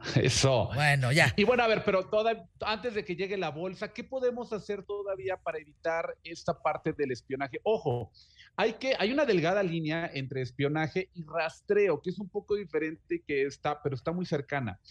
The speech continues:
Speaker 1: Es decir, todas las actividades que hacemos en nuestro teléfono, las, pero no nada más las búsquedas, Fernanda. O sea, luego creemos que es porque buscamos en Google algo y ya nos ap-, no, no, no. A veces porque estamos viendo una fotografía de una casa, de un árbol, de un lo que sea que a ustedes luego les está gustando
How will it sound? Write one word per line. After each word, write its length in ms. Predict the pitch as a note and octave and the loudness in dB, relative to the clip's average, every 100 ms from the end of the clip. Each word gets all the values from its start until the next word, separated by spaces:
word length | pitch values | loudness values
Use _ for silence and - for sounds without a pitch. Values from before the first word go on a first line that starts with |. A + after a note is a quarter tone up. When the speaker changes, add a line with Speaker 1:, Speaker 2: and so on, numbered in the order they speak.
| - - | -20 -4
Speaker 1:
Es 160 | E3 | 0
decir, 280 | F#3 F#3+ F#3 | 2 2 0
todas 200 | G3 F#3+ | 0 2
las 120 | G3 | 2
actividades 640 | D#3 - - C#3+ D3 D#3+ | -2 -4 -6 0 0 0
que 80 | - | -4
hacemos 340 | C3 C#3 D3 C#3+ | -8 -6 -6 -6
en 80 | B2 | -6
nuestro 240 | A2+ A2 | -4 -4
teléfono, 500 | - A#2 A#2 B2 A#2+ | 0 0 0 0 0
las, 180 | A2 A2+ | 0 0
pero 160 | - D#3+ | 0 2
no 100 | G3 | 2
nada 120 | C#4+ | 0
más 120 | C#4+ | 0
las 180 | C4+ B3 | -2 -4
búsquedas, 480 | F#3+ A3+ A3+ E3+ B2 | -8 -8 -2 -2 -2
Fernanda. 360 | B2+ A#2 A2+ A2+ | -6 -8 -8 -8
O 40 | |
sea, 180 | B2 A#2 - - _ | -6 -8 -10 -20 _
luego 340 | - C#3+ A#3 D4 | 0 2 2 2
creemos 400 | G3+ F#3+ G3+ F#3+ | -2 -2 -4 -6
que 100 | F#3+ | -6
es 60 | |
porque 280 | F3+ G3+ - | -6 -10 -8
buscamos 480 | C#3 B2 E3 E3+ E3+ | -8 -8 -6 -6 -4
en 100 | B2+ | -2
Google 320 | C3+ D#3 D3+ | 0 0 2
algo 180 | C#3 D3 | 2 0
y 60 | C#3+ | 0
ya 120 | C#3 | 0
nos 140 | C#3+ | 0
ap-, 160 | C3+ - | -4 -2
no, 100 | C#3 | 0
no, 140 | C3 A#2+ | 0 -2
no. 160 | G#2+ - - - | -4 -8 -16 -4
A 80 | D3 | -2
veces 260 | F#3+ B3+ | -2 -4
porque 300 | - F#3 - | -8 -10 -6
estamos 340 | C#3 E3 F#3 E3 | -6 -4 -6 -6
viendo 200 | E3 E3+ | -6 -4
una 160 | E3+ | -6
fotografía 640 | - C3 A#2 A2 A2 C3 C#3 | -6 -8 -6 -6 -4 -2 0
de 100 | A#2+ | 0
una 240 | A#2+ A#2 | -2 -4
casa, 420 | A#2 A2+ G#2 A#2+ | -6 -6 -6 -4
de 120 | A#2 | -4
un 160 | A2+ A2+ | -2 -2
árbol, 520 | A2 A2 A2 A#2 A#2 - - _ | 0 0 -2 -2 -2 -6 -20 _
de 180 | A2 B2+ | -4 -2
un 380 | B2+ C3 C#3 C#3 | 0 -2 -2 -2
lo 160 | C#3 | -2
que 100 | C#3 | -2
sea 220 | C3 D#3 D3+ | -6 -6 -6
que 80 | |
a 40 | D#3+ | -8
ustedes 260 | D#3+ D3+ D3+ | -4 -2 0
luego 220 | D3 D#3+ | -2 -2
les 200 | C#3+ A2+ | -4 -6
está 200 | A2 C3+ | -6 -8
gustando 160 | C#3 | -8